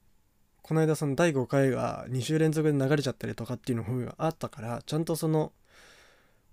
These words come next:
放送する時間に自分でもチェックするようにはしてるんですよ。まあ、アーカイブになっちゃう時もあるんだけど。で、それをしてる時に思うんだけどさ、噛みすぎだよね。<laughs> 本当になんか、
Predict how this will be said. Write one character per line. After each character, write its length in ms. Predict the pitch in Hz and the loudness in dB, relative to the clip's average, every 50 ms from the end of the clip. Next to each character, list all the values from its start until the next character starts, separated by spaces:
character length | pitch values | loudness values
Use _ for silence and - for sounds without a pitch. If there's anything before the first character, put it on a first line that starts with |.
| - - | -2 2
放 160 | 170 180 180 | 2 2 2
送 240 | 170 - 180 175 170 | 2 2 0 0 0
す 160 | - - 175 | 0 -2 -2
る 100 | 165 165 | -2 -2
時 160 | 156 151 160 | -2 -2 -2
間 260 | - 165 156 151 151 | -2 0 0 2 2
に 80 | 160 165 | 2 2
自 180 | 143 127 127 127 | 2 2 0 0
分 200 | 143 151 156 156 | 2 2 2 4
で 80 | 175 | 4
も 140 | 160 131 110 | 2 2 2
チ 120 | - 151 | 0 -2
ェ 20 | 147 | -4
ッ 40 | - _ | -4 _
ク 100 | - - | -14 -8
す 140 | - - 131 | -4 -2 0
る 80 | 131 | 2
よ 120 | 143 160 151 | 4 4 4
う 20 | |
に 100 | 139 117 | 4 2
は 80 | 113 107 | 0 -4
し 100 | - - | -6 -6
て 120 | - 127 | -4 -4
る 80 | 127 123 | -4 -4
ん 100 | 120 117 | -4 -6
で 60 | 107 | -8
す 160 | - - - | -10 -10 -12
よ。 80 | - - - - - - | -14 -14 -16 -20 -12 -6
ま 140 | 135 131 135 | -2 0 2
あ、 40 | 147 | 2
ア 20 | 147 | 2
ー 40 | - | 2
カ 140 | - 160 | 4 4
イ 60 | 156 147 | 4 4
ブ 140 | 147 151 | 4 2
に 140 | 147 147 151 | 2 4 4
な 140 | 151 156 151 | 4 4 2
っ 40 | - | 2
ち 100 | - 117 | -2 -4
ゃ 20 | |
う 60 | 110 | -4
時 200 | - - 120 - | -4 -6 -6 -6
も 140 | 113 113 117 | -6 -6 -6
あ 20 | 123 | -6
る 80 | 120 | -6
ん 80 | 117 113 | -6 -8
だ 100 | 113 101 | -8 -10
け 120 | - - | -12 -14
ど。 200 | - 78 - - - - - - - - - - - - - - | -14 -14 -16 -16 -18 -20 -20 -20 -20 -20 -20 -20 -20 -14 -6 -2
で、 140 | 143 139 131 | 0 0 2
そ 140 | - 180 196 | 2 2 4
れ 60 | 220 | 4
を 80 | 220 208 | 4 4
し 180 | - - - - | 2 0 2 2
て 40 | 220 | 2
る 120 | 226 233 | 2 2
時 240 | 285 247 - - 156 | 2 0 0 0 0
に 80 | 127 117 | 0 0
思 240 | 117 117 123 135 | 0 0 2 4
う 80 | 151 156 | 4 4
ん 80 | 147 131 | 4 4
だ 100 | 117 107 | 0 -2
け 80 | 110 | -4
ど 100 | 113 113 | -6 -6
さ、 380 | - - - 117 113 - - - - - - - - - - - - - - - - - - - | -6 -6 -6 -8 -8 -10 -12 -14 -18 -20 -20 -20 -20 -20 -20 -20 -20 -20 -20 -20 -20 -16 -8 0
噛 160 | - 156 170 | 2 4 4
み 80 | 220 226 | 4 4
す 160 | - 233 220 | 4 2 2
ぎ 100 | 220 226 | 4 4
だ 60 | 226 | 4
よ 140 | 247 208 135 | 4 4 2
ね。 260 | 113 110 113 113 - - - - - - - - - - - - | 2 0 -4 -6 -8 -10 -8 -6 -4 -4 -4 -4 -6 -8 -10 -14
<laughs> 480 | - - - - - - - - - - - - 135 - - - | -16 -18 -16 -14 -12 -12 -12 -12 -10 -6 -2 -2 -2 -2 -2 -4
本 80 | 131 117 | -4 -4
当 80 | - | -2
に 60 | 123 117 | -2 -2
な 80 | 127 | -2
ん 40 | 120 | -2
か、 200 | - - 113 - | -4 -6 -10 -10